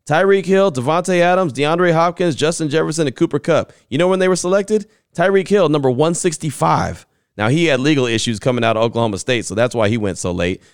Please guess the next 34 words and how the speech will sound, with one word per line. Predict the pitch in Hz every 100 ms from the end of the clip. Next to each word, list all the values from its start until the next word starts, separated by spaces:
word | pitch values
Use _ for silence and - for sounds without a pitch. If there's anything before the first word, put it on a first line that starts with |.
| -
Davante | 107 165 180 180
Adams, | 170 185 113 -
number | 151
fifty-three | 143 - 190 180 - 185 196
overall. | 143 123 101 - - -
That's | 143 147
round | 175 170
two. | - 196 147 101 _ _ _
DeAndre | 139 180 185
Hopkins, | 175 185 180 131 92
at | - 107
the | 147
end | 165
of | 170
round | 175 170
one, | 175 190
number | 151 147
twenty-seven | - 175 170 - 139 127
overall. | 110 110 95 - _ _
Justin | 151 180 180 170
Jefferson, | 185 208 185 147 92 80 _ _ _ -
he | -
was | 165 135
drafted, | 160 151 165 147
what, | 151 110
a |
couple | - 151
picks | 147 175 170
after | 160 160
Damon | 135 151 170
Arnette? | 170 165 175 196
Number | 143 160
twenty-two | - 180 180 - 220
overall. | 175 120 104 90